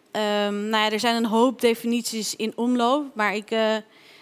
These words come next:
hou me graag bij deze definitie. Dat blijft ook heel erg dicht bij de permacultuurprincipes. Ehm,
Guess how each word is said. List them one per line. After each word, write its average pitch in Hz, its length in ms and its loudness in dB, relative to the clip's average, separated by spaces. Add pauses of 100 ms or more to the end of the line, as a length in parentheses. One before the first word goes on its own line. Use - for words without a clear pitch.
(280)
hou 226 260 2
me 226 80 -2
graag 240 340 -2
bij 202 140 -2
deze 247 320 2
definitie. 247 680 0
Dat 208 280 -6
blijft 226 360 0
ook 220 100 -6
heel 226 140 2
erg 226 140 -2
dicht 226 220 -8
bij 202 140 0
de 190 80 -6
permacultuurprincipes. 247 1400 -2 (500)
Ehm, 214 580 0